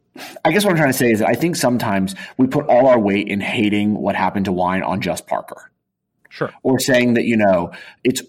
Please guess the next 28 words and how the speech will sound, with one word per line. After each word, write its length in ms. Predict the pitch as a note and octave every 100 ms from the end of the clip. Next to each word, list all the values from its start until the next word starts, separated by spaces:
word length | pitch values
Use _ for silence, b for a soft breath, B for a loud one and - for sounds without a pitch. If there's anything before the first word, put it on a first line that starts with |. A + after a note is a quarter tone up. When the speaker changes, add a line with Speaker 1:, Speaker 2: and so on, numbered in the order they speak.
| -
Speaker 1:
it's 160 | G#2+ -
all 220 | C3 C3
Parker's 380 | - A2 G#2+ G2
fault. 200 | - -
And 80 | A#2
this 120 | C3
was 160 | E3 A#2+
a 100 | A#2+
conversation 460 | C3 A#2 G#2+ G2
Tim 160 | F2+ G2+
and 100 | F#2
I 60 | E2+
had 100 | E2+
had 320 | E2+ D#2+ E2
before. 220 | F#2 -
If 80 | G2+
I 60 |
don't 120 | A2+ A#2+
give 160 | G#2+
Tim 300 | G#2+ G#2 F#2
some 160 | - F#2+
credit 240 | F#2 F2+
for 80 | F#2
this, 180 | E2 E2
I'll 80 | E2+
feel 160 | F#2
really 220 | E2+ D2+
bad. 320 | D2+ C2+ G#1